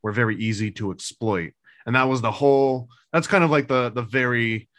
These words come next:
um, superficial, easy to read version of all this, is that you skip school, you have to do a manual labor job, you get exploited for doing it. That's these donkeys that you turn into that just,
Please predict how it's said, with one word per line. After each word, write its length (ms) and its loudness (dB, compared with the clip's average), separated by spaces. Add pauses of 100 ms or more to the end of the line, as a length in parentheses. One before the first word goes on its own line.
(240)
um, 240 -4
superficial, 920 2
easy 280 0
to 100 -2
read 240 -2
version 300 0
of 100 -4
all 160 2
this, 300 -6
is 120 -8
that 280 0 (240)
you 40 -14
skip 240 2
school, 580 0 (380)
you 100 -2
have 160 2
to 80 -6
do 160 2
a 40 2
manual 640 0
labor 240 -2
job, 440 0
you 60 -10
get 120 -2
exploited 420 -4
for 100 -8
doing 320 -4
it. 180 -8
That's 240 -2
these 220 -8
donkeys 640 -2
that 80 -6
you 80 -10
turn 240 -8
into 400 -6
that 120 -6
just, 320 -10